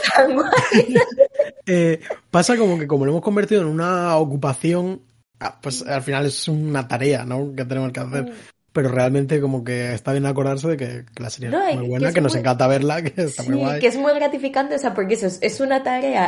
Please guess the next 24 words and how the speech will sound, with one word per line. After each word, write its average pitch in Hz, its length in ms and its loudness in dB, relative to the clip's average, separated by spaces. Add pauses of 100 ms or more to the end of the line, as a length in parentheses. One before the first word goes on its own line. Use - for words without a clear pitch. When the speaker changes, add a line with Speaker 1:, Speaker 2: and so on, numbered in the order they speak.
Speaker 1:
el 180 160 4
acto 190 300 2
de 247 80 4
ponértela, 247 720 -2
en 254 80 -2
el 214 100 0
sentido 190 340 2
de 208 200 4
que 185 280 0
en 180 200 0
otra 196 280 2
ocasión 214 460 -2
simplemente 196 560 0 (240)
dejarías 180 560 4
de 214 80 4
verla 220 260 4
porque 185 220 0
tienes 185 240 -6
otras 208 320 0
<laughs> - 0 -
cosas 202 400 2
que 180 100 4
hacer. 165 300 0
Speaker 2:
Claro. 127 80 -6